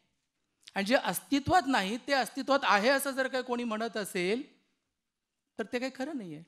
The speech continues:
आणि मग ते म्हणतात की जिथे जाती आहेत, अशा जातींनी विभागलेला सम-, म्हणजे,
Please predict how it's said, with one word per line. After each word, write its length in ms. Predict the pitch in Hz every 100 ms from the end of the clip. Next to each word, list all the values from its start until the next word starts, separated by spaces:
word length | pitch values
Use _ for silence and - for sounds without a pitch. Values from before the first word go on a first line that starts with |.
| _ -
आणि 140 | 202
मग 100 | 254
ते 60 | 277
म्हणतात 220 | 269 269
की 80 | 294
जिथे 260 | 233 262 285
जाती 400 | 247 240 254 240
आहेत, 180 | 185 185 - _ _ _ _ _ _ _ _ -
अशा 240 | 170 254
जातींनी 500 | 233 202 185 269 294
विभागलेला 520 | 277 247 254 254 254
सम-, 240 | 240 208 196
म्हणजे, 420 | 202 - 175 214